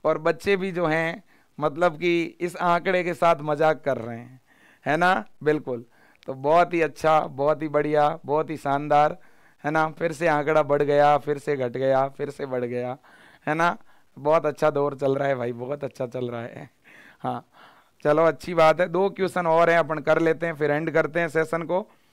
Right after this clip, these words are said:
है ना। हम्म, नेक्स्ट क्वेश्चन क्या है बच्चों? नेक्स्ट क्वेश्चन है,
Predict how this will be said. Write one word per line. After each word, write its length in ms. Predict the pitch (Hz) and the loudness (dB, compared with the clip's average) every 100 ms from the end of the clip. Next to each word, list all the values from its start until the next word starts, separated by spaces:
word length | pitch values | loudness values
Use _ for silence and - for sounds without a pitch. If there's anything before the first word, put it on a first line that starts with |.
| _ _ | _ _
है 80 | 151 | 0
ना। 120 | 180 214 233 - _ - | 2 2 -2 -16 _ -10
हम्म, 180 | 139 120 _ - - _ - | -10 -10 _ -20 -20 _ -4
नेक्स्ट 340 | 151 185 - | 0 0 -2
क्वेश्चन 300 | - 180 185 165 | -8 -6 -6 0
क्या 160 | 175 | 4
है 100 | 170 | 4
बच्चों? 380 | 170 165 180 233 - _ _ | 4 -2 -4 -6 -8 _ _
नेक्स्ट 360 | 156 185 202 - | -2 0 -2 -4
क्वेश्चन 340 | 202 196 190 | -4 -2 0
है, 220 | 180 214 | 0 -2